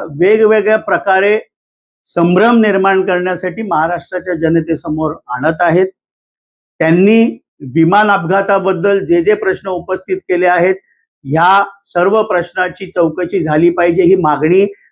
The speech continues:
राष्ट्रवादी काँग्रेस पक्षाने पहिल्या दिवसापासून आम्ही ती करत आहोत. ब्लॅक बॉक्स बाबत पण त्यांच्या राष्ट्रीय कार्याध्यक्षा खासदार सुप्रियाताई सुळे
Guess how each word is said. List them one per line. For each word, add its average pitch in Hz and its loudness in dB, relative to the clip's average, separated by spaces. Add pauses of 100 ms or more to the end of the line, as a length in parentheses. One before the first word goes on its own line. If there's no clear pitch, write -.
(120)
राष्ट्रवादी 190 2
काँग्रेस 180 0
पक्षाने 190 -4 (200)
पहिल्या 180 4
दिवसापासून 190 0 (880)
आम्ही 170 2
ती 196 -2
करत 180 0
आहोत. 190 2 (920)
ब्लॅक 170 0
बॉक्स 202 0
बाबत 196 0
पण 220 0 (460)
त्यांच्या 202 2 (560)
राष्ट्रीय 165 -2
कार्याध्यक्षा 185 0
खासदार 170 0
सुप्रियाताई 185 0
सुळे 190 2